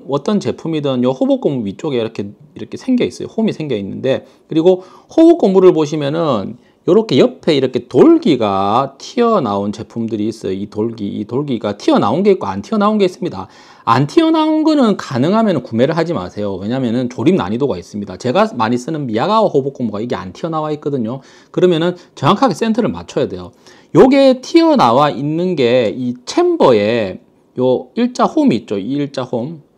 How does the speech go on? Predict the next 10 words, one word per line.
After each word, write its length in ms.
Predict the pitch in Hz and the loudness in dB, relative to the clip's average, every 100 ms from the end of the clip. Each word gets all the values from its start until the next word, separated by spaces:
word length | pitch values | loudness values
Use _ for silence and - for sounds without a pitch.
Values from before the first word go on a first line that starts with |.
| _ _ | _ _
여기에 760 | 143 247 247 147 139 143 101 85 | 4 4 4 2 2 2 0 -4
요렇게 540 | 107 110 - 104 98 - _ _ _ _ _ _ _ _ _ _ _ - | -8 -10 -8 -8 -8 -10 _ _ _ _ _ _ _ _ _ _ _ -6
요런 280 | 123 147 143 | -4 -4 -6
식으로 560 | - 101 101 98 87 _ _ _ _ | -10 -10 -8 -8 -10 _ _ _ _
딱 320 | - - _ | 0 0 _
걸리게끔 580 | - 120 160 190 - 104 | 2 4 6 4 2 -2
되어 180 | 95 92 | -6 -10
있어요. 340 | 85 - 85 - | -12 -16 -16 -4
그래서 360 | 156 151 147 | -2 0 -2
방향이 840 | - 117 170 262 190 127 127 92 | -2 -2 2 2 2 2 -2 -4